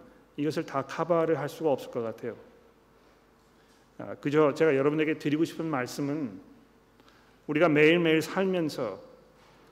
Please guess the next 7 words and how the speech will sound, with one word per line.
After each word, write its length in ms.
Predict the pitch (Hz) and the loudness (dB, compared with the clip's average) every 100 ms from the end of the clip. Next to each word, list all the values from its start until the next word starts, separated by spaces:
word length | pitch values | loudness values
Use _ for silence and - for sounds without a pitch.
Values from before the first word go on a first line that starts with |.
| _ _ | _ _
내가 260 | - 151 196 | -2 4 6
어떻게 380 | 151 147 175 180 | 6 4 0 -2
하면 480 | 170 147 160 147 196 - - - _ _ _ _ _ _ _ | 0 2 0 -2 -8 -16 -20 -20 _ _ _ _ _ _ _
하나님의 580 | - 185 185 185 190 175 | -6 0 2 2 2 2
의와 460 | 139 143 151 160 | 2 2 2 0
그의 300 | 160 143 147 | 0 0 0
나라를 600 | 127 120 131 127 143 185 | -2 -4 -2 0 0 -2